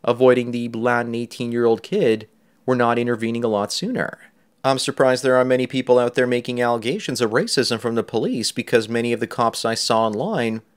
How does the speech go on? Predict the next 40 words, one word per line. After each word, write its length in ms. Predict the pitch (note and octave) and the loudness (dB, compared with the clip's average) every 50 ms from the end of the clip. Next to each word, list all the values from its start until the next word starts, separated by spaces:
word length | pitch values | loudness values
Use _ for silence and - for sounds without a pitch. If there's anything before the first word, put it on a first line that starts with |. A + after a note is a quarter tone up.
| _ _ _ | _ _ _
were 280 | - A#2+ A#2+ B2+ B2 A#2+ | -10 -2 0 2 2 2
whiter 420 | A#2 G#2+ B2 E3+ A#3 G#3+ D3 B2+ | 0 -2 -4 -4 -2 0 0 0
than 160 | B2 C3 C3 | 0 0 -4
Wonder 300 | C#3 D3+ F3+ A3 B3+ D4+ | -6 -8 -8 -8 -10 -10
Bread, 460 | C#4 A3+ B2 G2 C#2+ - - - - - _ _ _ _ _ _ - | -2 2 2 2 2 0 -6 -12 -20 -20 _ _ _ _ _ _ -6
and 140 | - B2+ C3+ | -2 0 0
they 80 | C3+ | 2
were 100 | C3+ C#3+ | 4 4
the 80 | C3+ C3+ | 2 4
ones 240 | B2+ B2+ B2+ B2 - | 4 4 2 2 0
that 120 | C3+ A#2+ | 0 2
let 180 | A2+ A2+ A2+ A2+ | 2 0 0 0
Mexican 480 | G#2+ G#2+ G#2 - - A#2+ - - B2 | -2 -2 -2 -2 -6 -8 -8 -8 -10
children 360 | - - G#2+ G2+ G2+ A2+ A#2+ | -4 0 0 0 0 0 -8
die. 420 | A2+ - C#3+ F#3+ A3+ - - - - _ _ _ _ _ _ _ _ _ _ _ | -8 -8 -8 -8 -8 -10 -12 -12 -14 _ _ _ _ _ _ _ _ _ _ _
If 180 | _ C3+ - - | _ -6 -2 0
I 120 | C#3 C3+ | 0 2
was 140 | C3+ C3+ C3 | 2 -2 -4
part 220 | - - C3+ C3 C3 | 0 2 2 2 2
of 40 | |
the 60 | B2 B2+ | 2 0
Mexican 540 | B2+ B2+ B2 - - - - - A#2+ A2+ | -2 -2 -2 -4 -6 -8 -8 -8 -10 -8
community, 720 | - - B2 A#2 C#3+ A3 B3 - B2+ B2 A#2 A2+ A2 A2 - _ _ _ | -10 -10 -10 -8 -8 -8 -8 -4 -4 -2 -2 -2 -4 -6 -12 _ _ _
that's 260 | - A2+ A2+ A#2 - - | -2 -2 -2 -2 -2 -6
what 100 | C3 C#3 | -8 -8
I 100 | F#3 B3+ | -8 -10
would 140 | C#4 C#4+ | -12 -10
be 100 | - C4 | -8 -8
thinking. 440 | E3 - B2 G#2+ - - - - - _ _ _ _ _ _ _ _ _ - | -6 -4 -6 -6 -6 -8 -12 -12 -12 _ _ _ _ _ _ _ _ _ -4
If 120 | B2 C3 | -4 -2
the 100 | - C#3 | 0 -2
cops 320 | - - C#3 C3 C3 - - | 0 0 0 0 0 -2 -4
had 100 | C3 A#2+ | 0 2
gone 200 | C3 C3 B2+ B2+ | 2 2 4 2
in 120 | B2 A#2 | 0 -2
sooner, 420 | - - - E3+ A#3+ C4+ - B2+ | -4 -6 -6 -6 -4 -2 0 0
but 200 | A#2+ B2+ A#2+ - | 2 2 0 0
their 140 | - B2 B2 | 2 2 2
excuse 480 | A#2+ A#2+ - - - F3 B3+ B3+ - - | 2 0 -4 -8 -8 -8 -10 -8 -2 0
was 460 | A#2+ A2+ A2+ G#2+ G#2+ G#2+ - - | 2 2 2 0 0 -2 -6 -8